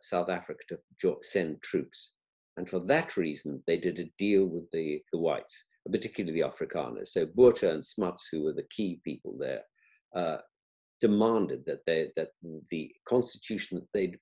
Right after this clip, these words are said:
brought from South Africa should not be changed in any way. The only way in which it was changed was that they requested that Lesotho,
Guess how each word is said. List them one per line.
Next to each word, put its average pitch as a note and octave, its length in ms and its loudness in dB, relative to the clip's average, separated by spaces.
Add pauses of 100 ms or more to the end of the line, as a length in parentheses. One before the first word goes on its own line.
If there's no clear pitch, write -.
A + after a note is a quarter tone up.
(100)
brought C#3 360 8
from D3 280 4
South A2 240 2
Africa E2 320 -2
should A2+ 220 2
not D3 160 4
be A#2 100 4
changed F2 420 0
in E2+ 80 -4
any D#2 180 -2
way. C2+ 180 -4 (320)
The C3+ 260 0
only G3 360 10
way C#3 240 8
in A#2 160 4
which C3+ 200 4
it F#2 120 -4
was F3 480 6
changed D#3+ 500 0 (400)
was G2 120 0
that G2+ 140 4
they E3 160 10
requested A2 640 4
that F2+ 180 -2 (360)
Lesotho, A#2+ 600 6